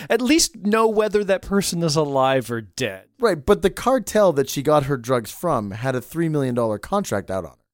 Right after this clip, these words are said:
Speaker 1: Right.
Speaker 2: Be-, because of her murder of Marta, the niece of the
Speaker 1: Okay.
Speaker 2: patriarch.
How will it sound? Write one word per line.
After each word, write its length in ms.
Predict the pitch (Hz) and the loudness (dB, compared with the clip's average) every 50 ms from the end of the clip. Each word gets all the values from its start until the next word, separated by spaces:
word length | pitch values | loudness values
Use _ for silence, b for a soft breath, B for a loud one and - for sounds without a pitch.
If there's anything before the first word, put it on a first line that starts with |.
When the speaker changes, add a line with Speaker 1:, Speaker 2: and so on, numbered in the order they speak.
| _ _ _ _ _ _ _ - 131 | _ _ _ _ _ _ _ -4 0
Speaker 1:
Right. 260 | 127 123 117 113 110 _ _ _ _ _ _ _ _ _ - | 0 0 0 -2 -4 _ _ _ _ _ _ _ _ _ -6
Speaker 2:
Be-, 140 | - 131 117 107 - - - | -6 -6 -6 -8 -12 -8 -8
because 320 | 131 - 139 135 123 107 | -6 -2 0 0 0 0
of 140 | 123 104 - | -4 -6 -4
her 120 | 120 120 | -6 -4
murder 380 | 110 117 123 123 117 113 110 101 | -2 0 0 0 0 0 -2 -4
of 180 | 101 95 90 | -4 -6 -6
Marta, 480 | 92 107 127 143 143 - - 92 90 80 71 | -4 0 0 0 0 -2 -6 -10 -12 -10 -10
the 100 | 98 110 | -8 -8
niece 320 | 110 120 123 117 - - | -6 -6 -6 -6 -6 -8
of 120 | 107 98 90 | -10 -6 -2
the 100 | - 151 | 0 0
Speaker 1:
Okay. 100 | 135 123 139 127 | 2 2 0 0
Speaker 2:
patriarch. 220 | 120 - 64 - | -2 -2 -8 -12